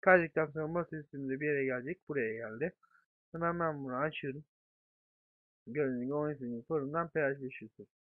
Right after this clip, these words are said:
Şimdi arkadaşlar olabilir, insanlık halidir.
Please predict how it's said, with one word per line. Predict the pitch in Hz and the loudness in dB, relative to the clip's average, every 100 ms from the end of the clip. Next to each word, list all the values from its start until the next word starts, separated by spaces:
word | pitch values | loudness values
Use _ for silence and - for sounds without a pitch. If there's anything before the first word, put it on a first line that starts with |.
| _ _ _ _ _ | _ _ _ _ _
Şimdi | - 175 180 | -12 -2 4
arkadaşlar | 185 208 185 180 147 - | 6 6 8 6 6 4
olabilir, | 156 170 180 185 175 - | 2 4 4 2 0 -2
insanlık | 165 165 - 170 175 165 | -6 -2 0 0 0 2
halidir. | 160 143 123 127 170 | 6 6 4 0 -4